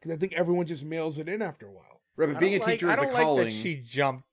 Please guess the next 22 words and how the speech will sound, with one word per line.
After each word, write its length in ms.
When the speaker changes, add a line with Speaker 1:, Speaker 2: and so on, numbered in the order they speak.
Speaker 3:
to 300
doing 500
a 140
letter 360
to 100
try 200
to 80
get 220
her 140
fired 480
instead 220
of 100
talking 440
to 120
her 120
first, 440
or 40
at 120
least 300
express 520
your 120
displeasure. 880